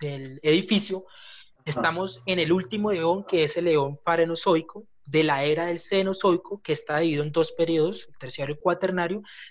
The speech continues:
Speaker 1: y dentro del cuaternario estamos en la última, que es la época del Holoceno. ¿Cuál es la propuesta del antropoceno? Reemplazar esa holoce-, ese Holoceno por la era del hombre, es decir, el antropoceno.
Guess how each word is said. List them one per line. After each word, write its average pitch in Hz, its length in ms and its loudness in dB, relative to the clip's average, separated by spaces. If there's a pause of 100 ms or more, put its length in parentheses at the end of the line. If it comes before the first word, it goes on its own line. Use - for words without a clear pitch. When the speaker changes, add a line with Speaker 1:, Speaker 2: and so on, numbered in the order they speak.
(120)
Speaker 1:
y 180 140 0
dentro 202 220 0
del 214 100 -4
cuaternario 190 580 0
estamos 151 380 -6
en 170 100 -2
la 151 140 2
última, 196 440 0
que 156 120 -12
es 135 60 -8
la 139 100 -2
época 156 320 -4
del 147 240 -4
Holoceno. 160 580 0 (560)
¿Cuál 190 300 4
es 208 80 -6
la 208 200 -6
propuesta 185 600 -2
del 196 120 -2
antropoceno? 185 640 -2
Reemplazar 165 640 0
esa 185 300 2
holoce-, 202 400 0
ese 170 200 0
Holoceno 202 600 2 (560)
por 185 320 0 (320)
la 139 240 -2
era 160 400 -2
del 139 240 0
hombre, 190 280 0
es 151 60 -10
decir, 202 300 -10 (100)
el 147 140 -2
antropoceno. 135 580 -4